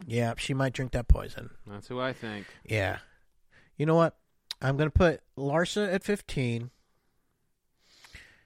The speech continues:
Speaker 1: and Ekin-Su at sixteen.
Speaker 2: Nice.
Speaker 1: 'Cause I don't trust her.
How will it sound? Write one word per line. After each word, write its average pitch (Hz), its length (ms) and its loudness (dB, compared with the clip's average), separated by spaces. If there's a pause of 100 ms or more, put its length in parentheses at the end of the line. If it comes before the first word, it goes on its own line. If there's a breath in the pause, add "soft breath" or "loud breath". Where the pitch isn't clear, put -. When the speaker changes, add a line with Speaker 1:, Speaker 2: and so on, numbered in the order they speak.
(1040 loud breath)
Speaker 1:
and 110 100 -10 (100)
Ekin-Su 147 480 -2
at 120 100 -4
sixteen. - 580 -12 (220)
Speaker 2:
Nice. - 600 -18 (1300)
Speaker 1:
'Cause 107 160 -14
I 113 140 -8
don't 113 280 -10 (960)
trust - 520 -18
her. - 100 -20